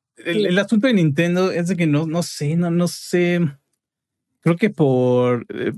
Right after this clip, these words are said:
Speaker 1: política, pe-, pero así de, de, de empresa, creo que cuidan de-, demasiado su experiencia y le cortan las alas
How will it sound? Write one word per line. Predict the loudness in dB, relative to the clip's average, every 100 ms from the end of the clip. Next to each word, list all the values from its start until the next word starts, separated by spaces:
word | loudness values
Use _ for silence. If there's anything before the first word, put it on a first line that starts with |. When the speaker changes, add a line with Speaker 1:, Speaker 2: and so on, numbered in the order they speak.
| -6
Speaker 1:
política, | 0 2 2 0 -2 0 0 0 -2
pe-, | -4 -4
pero | -2 -4
así | -4 -4 -2
de, | 0 -2 -2 -4 -8
de, | -6 -4 -4 -4
de | -4
empresa, | -2 -2 -2 -2
creo | -2
que | -2
cuidan | 0 0 0
de-, | -2
demasiado | -2 0 0 0 -4 -8 -6 -4 0 0
su | -2
experiencia | -6 -4 -4 -2 -2 -2 -2 -2
y |
le | -2 -2
cortan | -2 -2 0
las | -2 -2 -2
alas | 0 -2 -4 -10